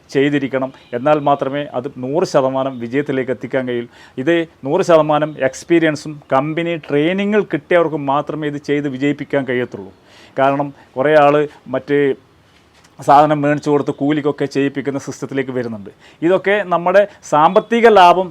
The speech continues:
നോക്കിയാണ്. അതിൻ്റെ ഇരട്ടി സാമ്പത്തിക നഷ്ടം നമുക്ക് ഫ്യൂച്ചറിൽ ഉണ്ടാവുകയും ചെയ്യും. അങ്ങനെ ഒരുപാട് കഥകളുണ്ട്. ഈ വീഡിയോ കാണുമ്പോൾ തന്നെ നിങ്ങൾക്ക് ഒരുപാട് കാര്യങ്ങൾ ഏകദേശം മനസ്സിലാവും. അപ്പോൾ വാട്ടർ പ്രൂഫിംഗ് നമ്മൾ ലക്ഷക്കണക്കിന് കോടിക്കണക്കിന് രൂപ മുടക്കിയെടുക്കുന്ന ബിൽഡിങ്ങുകൾക്ക് ദീർഘകാലം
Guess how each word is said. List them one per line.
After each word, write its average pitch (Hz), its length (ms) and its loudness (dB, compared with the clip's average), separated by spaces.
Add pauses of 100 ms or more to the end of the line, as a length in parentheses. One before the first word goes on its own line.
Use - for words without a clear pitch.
(100)
നോക്കിയാണ്. 131 420 -4 (120)
അതിൻ്റെ 165 240 0
ഇരട്ടി 165 300 0
സാമ്പത്തിക 156 480 2
നഷ്ടം 135 280 -6
നമുക്ക് 127 260 -10 (260)
ഫ്യൂച്ചറിൽ 139 400 -2
ഉണ്ടാവുകയും 123 380 0
ചെയ്യും. 135 120 -6 (200)
അങ്ങനെ 160 220 -2
ഒരുപാട് 185 540 4
കഥകളുണ്ട്. 147 440 0
ഈ - 100 -4
വീഡിയോ 156 200 0 (100)
കാണുമ്പോൾ 156 420 2
തന്നെ 156 180 -4 (320)
നിങ്ങൾക്ക് 143 340 -4 (140)
ഒരുപാട് 135 400 0
കാര്യങ്ങൾ 127 360 0 (200)
ഏകദേശം 127 360 -4
മനസ്സിലാവും. 123 380 -4 (320)
അപ്പോൾ 147 160 -2 (100)
വാട്ടർ 135 300 2
പ്രൂഫിംഗ് 156 360 -6 (240)
നമ്മൾ 147 180 0 (320)
ലക്ഷക്കണക്കിന് 156 640 -2 (100)
കോടിക്കണക്കിന് 151 600 0 (460)
രൂപ 139 320 4
മുടക്കിയെടുക്കുന്ന 135 680 0
ബിൽഡിങ്ങുകൾക്ക് 139 560 -4 (460)
ദീർഘകാലം 147 580 4